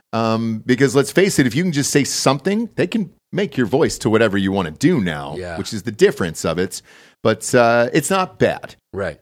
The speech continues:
Speaker 1: Um, but it's just not nothing that, you know, I'm gonna tear down the walls to. If that was their first album,
Speaker 2: Yeah.
Speaker 1: they would never become the Rolling
Speaker 2: Right,
Speaker 1: Stones.
Speaker 2: so it's not that great. Okay.
Speaker 1: Right.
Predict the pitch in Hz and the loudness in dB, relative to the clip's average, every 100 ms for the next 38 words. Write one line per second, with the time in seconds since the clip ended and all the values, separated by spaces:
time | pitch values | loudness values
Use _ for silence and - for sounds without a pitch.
0 | _ 101 107 107 135 135 151 127 147 131 | _ -4 -2 2 2 2 -2 0 2 2
1 | 120 117 117 110 104 104 101 90 - 101 | 2 2 0 0 0 0 0 -2 -4 -4
2 | 101 98 90 - 104 95 92 92 95 92 | -2 -2 -4 -2 0 0 0 2 0 0
3 | - 98 98 151 165 143 127 123 117 131 | -2 0 2 2 4 2 2 4 2 4
4 | 135 139 160 - 101 85 - _ 92 92 | 0 0 -2 -4 -8 -10 -12 _ -4 0
5 | 95 85 80 87 78 76 73 92 98 101 | 0 0 -2 -6 -6 -6 -6 -4 0 0
6 | 87 - 95 113 107 90 92 95 - 78 | -2 -8 -10 -8 -8 -6 -4 -4 -6 -14
7 | 87 113 117 104 90 85 | -14 -10 0 0 0 -4